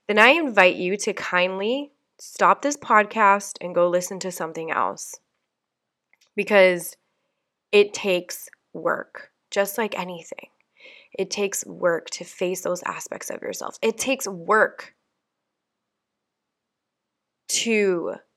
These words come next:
become spiritually filled, to become emotionally intelligent. It takes work.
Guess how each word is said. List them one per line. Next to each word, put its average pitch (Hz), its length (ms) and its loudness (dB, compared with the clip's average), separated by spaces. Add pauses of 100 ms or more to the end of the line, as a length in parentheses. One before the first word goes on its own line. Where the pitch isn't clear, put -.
become 202 340 -6
spiritually 190 600 -2
filled, 175 640 -2 (460)
to - 100 -12
become 196 400 -4
emotionally 185 1080 -2 (2000)
intelligent. 185 800 -2 (260)
It 196 140 -4
takes 214 360 -4
work. 185 640 -4